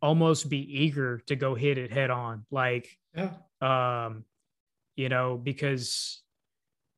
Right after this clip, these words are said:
Speaker 1: uh, again, you just, you're gonna drag that crap with you, and it'll accumulate, because once you don't solve that problem and you run from that,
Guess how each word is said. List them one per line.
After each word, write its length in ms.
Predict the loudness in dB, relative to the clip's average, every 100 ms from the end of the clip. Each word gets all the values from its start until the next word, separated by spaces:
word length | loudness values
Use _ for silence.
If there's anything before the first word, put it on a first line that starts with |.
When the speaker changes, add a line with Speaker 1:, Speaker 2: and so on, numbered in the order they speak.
| _ -8
Speaker 1:
uh, 300 | -4 -4 -4
again, 540 | -4 0 2 2 -2
you 160 | -6 -4
just, 460 | -4 -4 -4 -10 _
you're 160 | -4 0
gonna 180 | 0
drag 420 | 0 0 2 2 0
that 260 | -2 -4
crap 340 | 0 2 2 2
with 220 | 2 2
you, 120 | 2
and 300 | 0 -2 0
it'll 160 | 2 2
accumulate, 640 | 2 4 4 4 0 -6 -8
because 280 | -4 -4 0
once 280 | 0 0
you 120 | 2 2
don't 180 | 2
solve 320 | 0 0 2 2
that 240 | 2 2
problem 360 | -2 -2 -2 -4
and 100 | -4
you 80 | -2
run 160 | -2
from 220 | -2 -6 -2
that, 260 | 0 -2